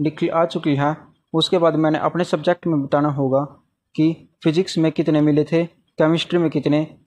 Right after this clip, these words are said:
मैथ में कितने और इंग्लिश में कितने मार्क्स मेरे को मिले थे। चलिए, मैं यहाँ पर सिलेक्ट कर लेता हूँ, मैं अपने मार्क्स यहाँ पर फिल कर देता हूँ।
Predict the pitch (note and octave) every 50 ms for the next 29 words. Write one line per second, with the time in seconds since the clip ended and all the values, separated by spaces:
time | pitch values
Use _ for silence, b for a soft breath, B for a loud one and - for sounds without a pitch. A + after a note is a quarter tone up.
0 | _ _ - D3 D3 D3+ D#3+ E3 - - E3 D#3+ D#3+ E3+ E3 - _ _ _ _
1 | _ _ D#3 D3 E3 D3+ D#3 E3 F3 F3+ _ _ _ _ _ _ _ - D3+ D3+
2 | E3 F3 F3 F3 - - _ _ _ _ _ _ _ _ _ _ _ _ _ _
3 | - D#3 D#3+ E3+ F3+ F3 - F3 E3+ F#3 G3+ G3 _ _ _ _ _ - D#3 -
4 | F3 F#3 F3+ D#3+ D#3 D3+ D3+ - D3+ D3 C#3+ - - E3+ F#3 G3+ - - _ _
5 | _ D3 D3+ D3+ D3 D3+ C#3 - C#3+ B2+ A#2+ - - _ _ _ _ _ _ _
6 | - D#3+ D3 E3+ F3 F3 F3 F3 E3+ E3 D#3+ D#3 - F3 C#3+ - C#3+ C#3+ C#3 -
7 | - - D#3 D3+ D#3+ E3 - F3+ F3 E3 F3 F#3 F#3 F#3 _ _ _ _ _ _
8 | _ _ D3 D3 D#3 D#3 C#3 D3+ D3+ - - D#3 D#3+ E3 F3 F#3 F3 D#3 D3+ D3+
9 | D3 - D#3+ D3 C#3 - E3 E3+ D#3+ - E3 D#3+ D#3+ D#3 - D3 C3+ C#3 C3+ C#3
10 | - C#3 C#3 E3 F3+ F3+